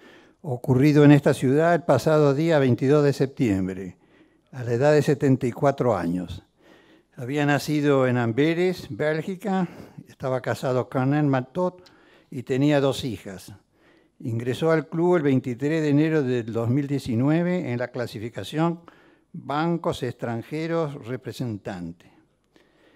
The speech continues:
Era abogado graduado en la Universidad de Lovaina, especializado en Derecho Comercial y Marítimo. En su actividad profesional fue asesor legal y fiscal del Banc Européen de Crédit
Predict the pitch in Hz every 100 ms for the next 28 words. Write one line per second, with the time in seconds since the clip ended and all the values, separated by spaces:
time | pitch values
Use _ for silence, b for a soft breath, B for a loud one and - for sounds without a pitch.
0 | b b b _ - 139 147 131 127 147
1 | 180 190 185 127 135 131 139 156 165 147
2 | 131 110 143 147 139 135 120 123 98 98
3 | 98 90 B B B - - 123 113 -
4 | 160 165 160 139 143 147 151 135 117 110
5 | 98 160 165 156 127 120 123 131 95 98
6 | 98 87 - b b b b b _ 160
7 | 123 120 127 113 107 120 131 131 120 104
8 | - 104 113 156 175 - _ _ _ _
9 | _ _ _ 127 127 117 104 131 123 113
10 | 110 139 160 151 - 104 - - 143 165
11 | 143 104 104 131 143 - _ b b -
12 | 117 120 - 147 147 127 - 117 113 160